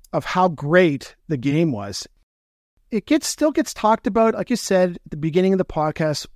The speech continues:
we're now in the thirtieth year anniversary of this game, and we're still talking about it. You know, and I say that because,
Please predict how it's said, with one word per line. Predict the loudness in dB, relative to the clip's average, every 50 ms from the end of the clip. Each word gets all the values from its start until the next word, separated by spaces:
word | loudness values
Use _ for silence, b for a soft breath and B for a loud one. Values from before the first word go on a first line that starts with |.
| _ _ -20 -16 -4
we're | -2 0
now | 2 4 4 4 4 4
in | 4 2
the | 0
thirtieth | 2 2 2 4 4 4 2 2 0
year | 0 -2 0 0 -2 -2
anniversary | -2 -2 -2 -2 -2 -2 -2 -2 -2 -2 -2 -2 0 0 0 -2
of | -2 -2 -2 -2
this | -2 -4 -4
game, | -6 -6 -6 -6 -6 -8 -12 _ _ _ -20 _ _ _ _ _
and | -4 0 0
we're | 0
still | 0 0 0 0 0
talking | 2 2 2 2 2 0 -2 -4 -4
about | -4 -4 -4 -6 -6 -6
it. | -8 -12 -14 _ _ _ _ _ _ _ _ _ _ _ _ _
You | 0 0 2
know, | 2 2 0 -2 -2
and | -2 -2 -2
I | 0 -2
say | 0 2 4 4 4
that | 4 4 2 2 0
because, | -2 -4 -2 0 0 2 2 0 -2 -6 -10